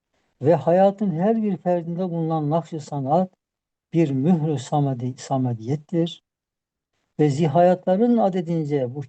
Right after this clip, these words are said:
kainat mektubunu Zat-ı Hayy Kayyum ve Vahid-i Ahad namına hayatları ile imza ediyorlar ve o mektupta tevhid mühürleri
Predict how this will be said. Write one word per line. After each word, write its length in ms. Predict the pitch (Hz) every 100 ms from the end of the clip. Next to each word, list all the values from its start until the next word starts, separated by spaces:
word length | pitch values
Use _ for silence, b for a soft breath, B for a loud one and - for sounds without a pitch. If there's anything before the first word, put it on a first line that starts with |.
| -
kainat 580 | 147 135 131 143 196 190
mektubunu 840 | 156 147 151 131 131 147 190 208 - _ _ _ _
Zat-ı 460 | 135 127 175 160 151
Hayy 280 | 135 139 131
Kayyum 760 | 131 123 120 147 185 185 185 - _ _ _
ve 140 | 135 131
Vahid-i 340 | 143 147 151
Ahad 200 | 139 156 156
namına 480 | 147 135 131 120 117 _ _ _
hayatları 580 | 147 151 151 - 143 180
ile 280 | 196 156
imza 400 | 143 139 123 151
ediyorlar 560 | 180 190 185 185 185 _ _ _ _ _ _ _ _ -
ve 80 | 156
o 80 |
mektupta 520 | 151 156 151 156 196 175
tevhid 420 | - 160 143 190
mühürleri 680 | 196 170 175 165 156 139 120